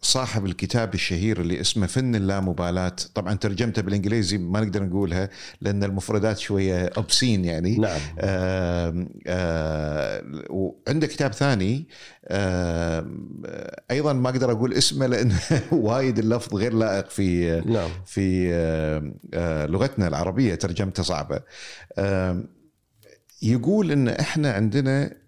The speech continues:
Speaker 1: في الحقيقة مو مخ واحد.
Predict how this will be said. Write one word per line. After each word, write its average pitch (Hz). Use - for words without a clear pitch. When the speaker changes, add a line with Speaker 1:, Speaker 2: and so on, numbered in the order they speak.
Speaker 1:
في -
الحقيقة 113
مو 151
مخ 131
واحد. 92